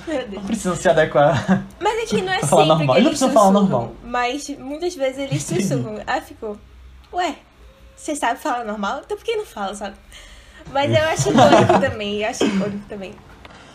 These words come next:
Speaker 2: Não é na Matrix e fora, não, talvez?
Speaker 1: Não, não.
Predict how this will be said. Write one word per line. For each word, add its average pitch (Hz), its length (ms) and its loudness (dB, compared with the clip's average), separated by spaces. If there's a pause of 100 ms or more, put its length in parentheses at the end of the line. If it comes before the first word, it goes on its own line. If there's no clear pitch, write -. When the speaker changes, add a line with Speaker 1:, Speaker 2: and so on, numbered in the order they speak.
(280)
Speaker 2:
Não 240 100 6
é - 20 8
na 240 120 6
Matrix 214 520 2
e 196 60 0
fora, 147 320 4
não, 135 180 -4
talvez? 135 480 -6 (680)
Speaker 1:
Não, 359 380 -6
não. 269 320 -6